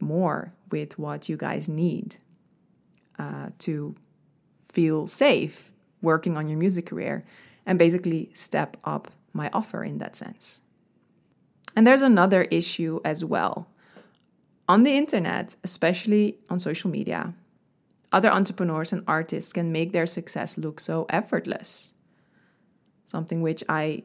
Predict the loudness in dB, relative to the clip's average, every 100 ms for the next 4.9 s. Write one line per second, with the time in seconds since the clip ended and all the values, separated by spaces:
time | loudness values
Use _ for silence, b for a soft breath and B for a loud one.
0 | _ -14 -6 -4 -4 -6 -6 -4 -2 0
1 | 2 2 0 -4 -8 -10 -10 -10 -12 -18
2 | _ _ _ _ -4 0 0 0 2 4
3 | 4 6 4 2 B B B B B 2
4 | 2 2 2 4 4 4 2 2